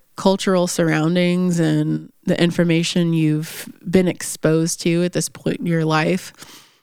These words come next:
Um, like, if you're somebody who's, your whole life has been, you've been in the war on drugs and that propaganda, and, like, that's just what you've been exposed to, and you haven't seen any examples of,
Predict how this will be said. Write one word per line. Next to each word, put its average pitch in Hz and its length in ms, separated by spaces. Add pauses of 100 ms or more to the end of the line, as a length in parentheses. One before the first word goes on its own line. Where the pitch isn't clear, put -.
(160)
Um, 160 580 (240)
like, 175 160
if 185 140
you're 180 440
somebody 170 520
who's, 160 400 (680)
your 170 180
whole 170 160
life 262 280
has 180 180
been, 170 520 (340)
you've 180 160
been 175 160
in 175 300
the 170 80
war 180 220
on 180 200
drugs 190 440
and 180 160
that 175 260
propaganda, 180 1080
and, 175 380
like, 165 340
that's 170 260
just - 400
what 175 240
you've 175 180
been 170 120
exposed 220 640
to, 247 320
and 208 100
you 175 80
haven't 160 200
seen 190 320
any 170 200
examples 214 760
of, 196 300